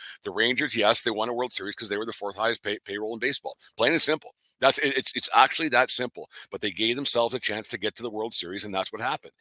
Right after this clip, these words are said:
Teams that don't give themselves a chance to win a World Series never do. Winning is hard. A hundred percent. We say it on the fourteen twenty podcast all the time, that winning is hard. But if you do not give yourself a chance to win,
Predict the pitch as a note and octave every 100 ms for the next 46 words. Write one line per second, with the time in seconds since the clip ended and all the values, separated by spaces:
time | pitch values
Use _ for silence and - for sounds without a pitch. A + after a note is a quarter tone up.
0 | - - - B2 C3+ C3+ A2+ C#3 - C#3
1 | B2+ C#3 - B2 A#2 A#2+ A#2+ - B2 B2
2 | A#2 A#2+ - F#2+ G#2+ F2+ F2 F2+ A2 G2+
3 | - - - - F2 A2+ C#3 D3+ D3 A#2+
4 | F#2 - - E2+ - A2 C3+ - C3+ C3
5 | C3+ G2+ - A#2 A#2+ G2+ A#2 - B2+ A#2+
6 | B2 B2+ - B2 A#2 B2+ B2 - - -
7 | - A2+ B2 A#2 A#2 E2+ D#2+ E2+ F2+ B2
8 | C3+ C3+ - A2+ A2+ A2 - - G#2 F2+
9 | - - - _ - B2 - _ _ _
10 | _ _ _ _ G#2 - A2 A2+ B2 C3+
11 | C3 C3+ C#3 C3 B2+ A2+ - - C3+ C#3
12 | - G2+ E2+